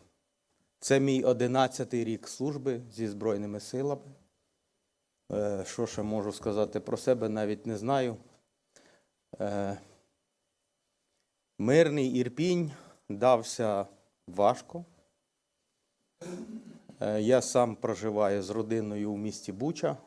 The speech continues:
останні п'ятнадцять років. Е, у місті Буча перебував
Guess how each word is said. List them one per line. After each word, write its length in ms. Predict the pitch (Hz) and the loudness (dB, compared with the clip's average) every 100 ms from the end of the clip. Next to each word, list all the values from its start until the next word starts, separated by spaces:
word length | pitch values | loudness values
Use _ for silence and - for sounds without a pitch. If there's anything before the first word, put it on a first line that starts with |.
| _ _ | _ _
останні 580 | - - - 107 107 104 101 - - - | -12 -8 -4 -2 -2 -6 -8 -16 -20 -8
п'ятнадцять 680 | 107 - 107 101 - - | -8 -4 -2 -2 -4 -4
років. 520 | 113 139 - 139 - - _ _ _ _ _ - - _ _ _ | -2 -2 -2 -8 -10 -20 _ _ _ _ _ -20 -20 _ _ _
Е, 260 | - 98 98 | -8 -6 -4
у 120 | 101 | -4
місті 360 | 107 113 - 113 | -2 -2 -2 -4
Буча 340 | 110 123 110 | -2 -2 -4
перебував 720 | - 110 107 120 117 120 101 | -2 0 0 2 4 4 4